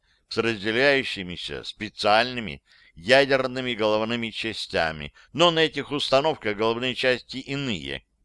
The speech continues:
Ни на одной нет ядерного снаряжения. Вместо этого на ракетах стоит специальный боевой блок. При подрыве окатывает землю вольфрамовыми стрелами, имеющими энергию,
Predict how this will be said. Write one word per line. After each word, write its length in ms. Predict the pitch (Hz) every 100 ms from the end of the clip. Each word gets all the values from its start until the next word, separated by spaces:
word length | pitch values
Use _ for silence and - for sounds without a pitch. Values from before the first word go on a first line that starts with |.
| _ _ -
Ни 280 | 107 165 170
на 200 | 160 151
одной 380 | 139 139 127
нет 260 | 110 107 -
ядерного 800 | 120 117 110 104 104 104 101 - _
снаряжения. 960 | - - 117 113 98 92 80 71 71 71 _ _ _ _ _
Вместо 440 | 120 160 180 -
этого 320 | 131 123 117 123
на 120 | 143
ракетах 540 | 131 - 107 104 107
стоит 320 | - 165 165
специальный 580 | - 104 95 160 160 143
боевой 440 | 98 107 120 147 139
блок. 540 | 98 110 104 101 - _ _ _ _ _ -
При 160 | 123
подрыве 540 | 107 123 135 180 143 123
окатывает 840 | - 113 - 160 143 - 107 104 78
землю 480 | 107 104 110 147 - _ -
вольфрамовыми 920 | 117 123 - 131 131 123 123 123 127
стрелами, 720 | 117 - 110 123 123 120 120 _ _ _ _ -
имеющими 760 | 113 147 151 131 139 139 139 -
энергию, 840 | 120 131 147 139 117 92 67